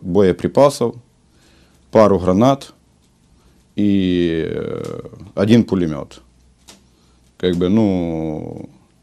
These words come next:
мы этим, ну, оно не было работоспособным, ну. Нам говорили, чтоб мы много себе ничего не брали. Говорили, всё будут подносить, будут, э, полностью всем обеспечивать.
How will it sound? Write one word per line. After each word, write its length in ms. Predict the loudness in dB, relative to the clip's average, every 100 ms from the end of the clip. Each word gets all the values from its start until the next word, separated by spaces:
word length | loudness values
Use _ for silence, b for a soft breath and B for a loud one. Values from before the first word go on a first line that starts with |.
| _ _ 0
мы 200 | 4 4
этим, 680 | 2 2 2 2 -2 -4 -12 _ 0
ну, 220 | 2 4
оно 200 | 4 4
не 180 | 4 2
было 640 | 2 0 -2 -4 -6 -12 -16 -6
работоспособным, 1000 | -2 0 0 -2 -8 -8 -8 -8 -10 -12
ну. 160 | -14 -18 _ _ -4
Нам 180 | 0 4
говорили, 400 | 4 4 4 2
чтоб 180 | -2 0
мы 100 | 2
много 300 | 2 0 -4
себе 360 | -6 -4 -4 -8 -8
ничего 340 | -4 0 2 2
не 100 | 2
брали. 400 | 2 2 0 -8 _ b b b b b b _ -6
Говорили, 400 | 2 4 6 4
всё 180 | 2 0
будут 300 | 2 -2 -2
подносить, 680 | -2 -2 -4 0 -2 -2 _ _ -8
будут, 440 | -2 0 0 -2 -4 -4
э, 420 | -2 0 -2 -4 2
полностью 400 | 2 2 -4 -8
всем 220 | -4 -2
обеспечивать. 840 | -2 -4 2 0 2 -4 -4 -6